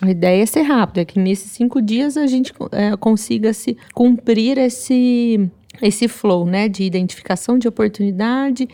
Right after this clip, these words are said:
hierarquia das necessidades e oportunidades, ideação, prototipagem e teste, né?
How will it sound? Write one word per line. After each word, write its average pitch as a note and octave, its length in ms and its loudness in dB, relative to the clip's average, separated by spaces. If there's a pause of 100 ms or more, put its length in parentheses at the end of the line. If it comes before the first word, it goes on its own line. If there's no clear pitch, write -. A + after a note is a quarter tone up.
(340)
hierarquia G3 640 0
das G#3 380 -4
necessidades F#3 1040 -2
e F#3+ 60 0
oportunidades, A#3 1120 -2 (180)
ideação, A3+ 880 2 (200)
prototipagem A3+ 1000 0
e A#3+ 100 -2
teste, F#3+ 680 -4
né? G3+ 240 0